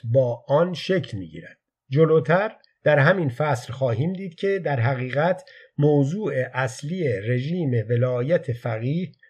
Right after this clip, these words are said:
در اعماق فلسفی و الهیاتیش همین مداخله است، طوری که می‌توان بنداشت یا اصل موضوعی آن را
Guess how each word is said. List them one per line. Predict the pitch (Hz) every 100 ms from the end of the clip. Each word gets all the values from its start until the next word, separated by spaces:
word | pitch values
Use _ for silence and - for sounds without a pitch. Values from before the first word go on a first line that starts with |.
| -
در | 143 143
اعماق | 147 151 147 135 180 175 143 123
فلسفی | 120 135 120 117 127 120 170 156 117
و | 123 120
الهیاتیش | 123 127 127 120 110 127 120 120 113 - 165 165 156 - _ _ _
همین | - 165 202 175 143
مداخله | 135 120 110 - 117 147
است، | 175 85 - _ _ _ -
طوری | 135 143
که | 135 143
می‌توان | 151 151 160 170 170 170 - - _ -
بنداشت | 135 147 135 131 160 180 185 - 143
یا | 147 165 175 185 - _
اصل | 165 170 - 131 127
موضوعی | 123 127 127 117 123 143 151 135
آن | 123 151
را | 170 185 190